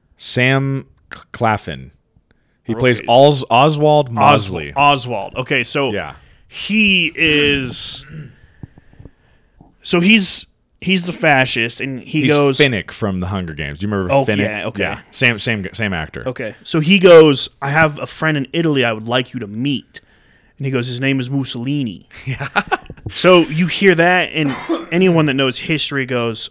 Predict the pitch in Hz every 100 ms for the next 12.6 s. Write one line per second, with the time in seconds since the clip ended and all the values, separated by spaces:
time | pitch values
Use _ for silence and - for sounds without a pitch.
0 | - 160 135 113 139 139 139 135 156 156
1 | 156 143 - 156 151 143 139 127 123 127
2 | 123 120 98 80 - - - - 139 135
3 | 135 151 143 143 135 123 139 147 139 -
4 | 135 123 87 135 139 120 143 135 - 123
5 | - 139 139 107 127 120 127 135 170 269
6 | 180 123 127 - 165 131 127 131 135 117
7 | 110 123 143 127 110 - _ - - 123
8 | 135 123 - - 127 135 143 147 - -
9 | _ _ 143 135 135 135 123 - 131 131
10 | 139 139 127 92 92 65 - _ 143 135
11 | 147 135 131 117 117 120 131 135 135 127
12 | 131 120 117 117 -